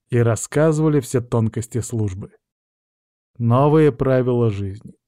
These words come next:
нормальное отношение и хорошая еда вполне устраивали бывших воинов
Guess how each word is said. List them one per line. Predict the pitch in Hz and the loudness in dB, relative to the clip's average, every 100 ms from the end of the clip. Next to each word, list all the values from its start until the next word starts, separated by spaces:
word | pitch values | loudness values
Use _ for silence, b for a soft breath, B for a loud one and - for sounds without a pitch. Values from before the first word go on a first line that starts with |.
| - | -2
нормальное | 117 113 120 139 147 139 | 0 2 2 2 2 2
отношение | 131 135 123 120 156 156 131 | 0 -2 -2 0 0 2 0
и | |
хорошая | 117 127 147 - 127 | -2 0 0 0 0
еда | 127 123 147 | 2 2 0
вполне | 156 - 131 123 143 202 | 0 -2 0 2 2 2
устраивали | 185 - 170 156 139 131 | 0 -2 0 2 2 0
бывших | 117 117 131 147 - | 2 0 -2 -8 -6
воинов | 117 113 110 | 0 0 0